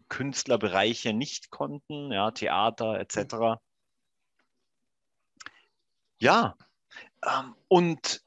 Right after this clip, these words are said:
die W W E hat ja gezeigt bei WrestleMania, ja, äh, wir können jetzt wieder, ähm, Leute langsam reinlassen. Ich habe eigentlich gar keine Infos dazu bekommen, ob da, ob es da jetzt einen großen Ausbruch gab irgendwie an, an Corona oder,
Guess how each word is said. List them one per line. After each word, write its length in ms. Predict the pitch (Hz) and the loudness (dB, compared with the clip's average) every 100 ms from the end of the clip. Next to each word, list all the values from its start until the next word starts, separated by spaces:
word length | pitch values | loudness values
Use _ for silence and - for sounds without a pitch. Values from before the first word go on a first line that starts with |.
| - | -2
die 120 | 123 | 4
W 140 | 127 175 | 6 6
W 120 | 208 | 6
E 60 | 180 | 4
hat 120 | 175 | 2
ja 60 | |
gezeigt 500 | 160 - 131 156 - | 0 2 4 2 0
bei 100 | 117 | 0
WrestleMania, 680 | 110 117 117 107 127 143 135 | 2 0 -2 -2 0 2 4
ja, 460 | 123 90 113 139 113 | 4 4 4 4 2
äh, 160 | 117 110 - - | -2 -4 -8 -12
wir 120 | 113 | -8
können 200 | - 120 | -2 0
jetzt 260 | 131 - 117 | 0 -4 -6
wieder, 640 | 117 120 117 117 117 117 | 0 4 6 6 2 -2
ähm, 380 | 107 104 98 98 | -6 -4 -6 -2
Leute 340 | 101 95 107 120 | 4 6 6 2
langsam 440 | 104 107 107 98 | 0 0 -2 -2
reinlassen. 680 | 92 98 131 139 147 170 156 - - | 0 0 2 0 0 -2 -6 -10 -10
Ich 120 | - 131 | -4 2
habe 100 | 202 | 2
eigentlich 220 | 196 160 | 2 2
gar 120 | 135 | 2
keine 220 | 147 143 | 4 0
Infos 280 | 147 147 156 | 0 -4 -4
dazu 260 | 143 - 131 | -6 -6 -8
bekommen, 480 | 127 127 131 131 - | 0 0 2 -4 -8
ob 160 | 113 | -2
da, 200 | - 110 - | 4 4 2
ob 140 | 113 | -4
es 100 | 117 | 2
da 80 | 117 | 2
jetzt 140 | 107 | 2
einen 100 | 110 | -2
großen 300 | - 110 117 | -2 -4 -2
Ausbruch 420 | - 120 - 123 | -2 -4 -4 -8
gab 300 | - 110 117 | 0 2 2
irgendwie 420 | 120 127 117 117 - | -4 -6 -4 -6 -6
an, 300 | 107 107 104 | -6 -8 -6
an 180 | 110 | -8
Corona 600 | - 101 104 117 117 113 | -6 -2 0 2 2 2
oder, 440 | 104 101 98 98 | 2 2 0 -2